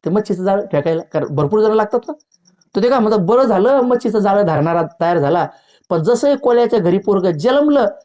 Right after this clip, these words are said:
तर इकडं कोळीवाड्यात खुशी, पण समुद्रात दुःख तयार होते, माशालाही नाराज होतात.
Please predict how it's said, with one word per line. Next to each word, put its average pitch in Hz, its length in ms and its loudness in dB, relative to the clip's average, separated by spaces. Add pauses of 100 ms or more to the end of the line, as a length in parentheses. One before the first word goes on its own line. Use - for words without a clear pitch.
(200)
तर 202 40 2
इकडं 240 240 0
कोळीवाड्यात 269 640 0
खुशी, 233 600 -2
पण - 60 -6
समुद्रात 190 440 0
दुःख 175 320 -2
तयार 156 160 0
होते, 123 320 -2
माशालाही 170 380 -2
नाराज 175 260 -2
होतात. 123 180 -2